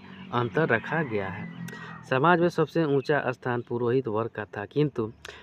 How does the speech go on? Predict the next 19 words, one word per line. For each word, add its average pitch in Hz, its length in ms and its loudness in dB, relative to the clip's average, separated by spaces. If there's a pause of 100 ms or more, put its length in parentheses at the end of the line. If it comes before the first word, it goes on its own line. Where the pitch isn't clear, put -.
(120)
प्रशासनिक 139 600 4
व्यवस्था 131 400 2
वणिक 113 320 0 (360)
या 127 80 0
व्यापारिक 127 520 0
वर्ग 131 220 0
में 131 220 0 (520)
हाथों 127 420 0
में 147 180 2
था। - 520 -6 (760)
समाज 151 300 4
में 156 100 2
सबसे 147 340 2
नीचा 139 440 2
स्थान 113 340 -4
श्रमिक 123 460 -2
वर्ग 113 220 -2
का 107 140 -6
था। 107 240 -14